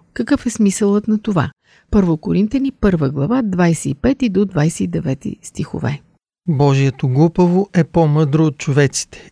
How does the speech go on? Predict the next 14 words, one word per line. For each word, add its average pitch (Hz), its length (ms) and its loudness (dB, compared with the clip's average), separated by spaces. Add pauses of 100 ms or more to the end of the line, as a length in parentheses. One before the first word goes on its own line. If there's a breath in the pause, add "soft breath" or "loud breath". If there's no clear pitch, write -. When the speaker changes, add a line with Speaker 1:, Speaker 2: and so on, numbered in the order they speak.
Speaker 2:
и 175 100 2
Божието 127 640 2
немощно 139 760 2
е 156 100 0
по-силно 139 680 0
от 123 120 -6
човеците. - 680 -6 (120)
Понеже, 139 400 2
братя, 131 420 -2
вижте 143 340 -2
какви - 340 -6
сте 147 220 -4
вие 135 200 2
призваните, 131 880 -2